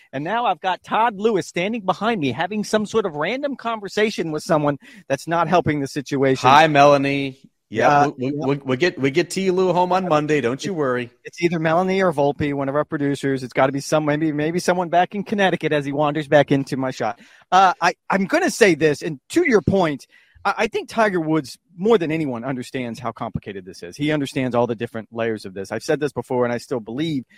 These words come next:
Speaker 1: that there aren't any answers about which way the tour is maybe leaning in these negotiations, because I don't think there are at this point. I think it's still very much a moving target. The idea that the P G A Tour could sign just some sort of definitive agreement with the pif,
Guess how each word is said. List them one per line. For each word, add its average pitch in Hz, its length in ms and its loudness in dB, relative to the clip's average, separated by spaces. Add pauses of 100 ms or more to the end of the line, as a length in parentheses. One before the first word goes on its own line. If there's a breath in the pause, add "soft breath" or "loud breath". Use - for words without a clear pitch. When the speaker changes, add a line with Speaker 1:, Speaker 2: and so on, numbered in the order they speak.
(300 soft breath)
Speaker 1:
that 131 300 0 (360)
there 214 120 2
aren't 277 240 -4
any 165 320 -4
answers 214 340 -4
about 143 260 0
which 156 200 -6
way 165 160 2
the 143 140 -4
tour 156 320 -2
is 135 60 -8
maybe 143 240 -2
leaning 170 580 -4
in 156 100 -6
these 165 160 -6
negotiations, 170 800 -4 (340 soft breath)
because 175 200 -2
I 170 80 2
don't 202 200 -2
think 202 180 -6
there 175 180 0
are 143 420 4
at 123 140 -8 (100)
this 123 140 -8
point. 107 260 -10
I 120 80 -4
think 160 220 -10
it's 151 100 -10
still 165 220 -4
very 143 240 -2
much 131 280 -4
a 135 60 -8
moving 120 340 -6
target. 139 380 -4
The 127 140 -2
idea 139 340 0
that 127 180 -2 (360 soft breath)
the 143 80 -8
P 156 160 -2
G 139 180 -4
A 143 100 0
Tour 143 260 -2
could 208 200 0
sign 180 360 0
just 160 180 -8
some 160 160 0
sort 170 240 2
of 139 80 -4
definitive 185 400 -4
agreement 151 280 -6
with 139 120 -12
the - 80 -14
pif, - 360 -6